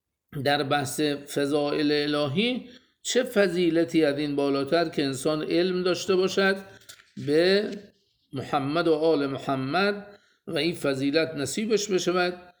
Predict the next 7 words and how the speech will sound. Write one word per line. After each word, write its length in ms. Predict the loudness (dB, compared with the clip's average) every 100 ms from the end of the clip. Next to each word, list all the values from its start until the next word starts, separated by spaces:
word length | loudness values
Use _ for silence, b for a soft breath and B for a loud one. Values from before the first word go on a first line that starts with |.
| b b
که 200 | -4 0
اهل 560 | 0 0 0 0 -2 -4 -8
ولایت 680 | -4 -2 0 0 2 2 2
اهل 400 | 0 0 0 0
بیت 360 | 0 -2 -2
و 100 | -6
چهارده 460 | -4 0 0 0 -4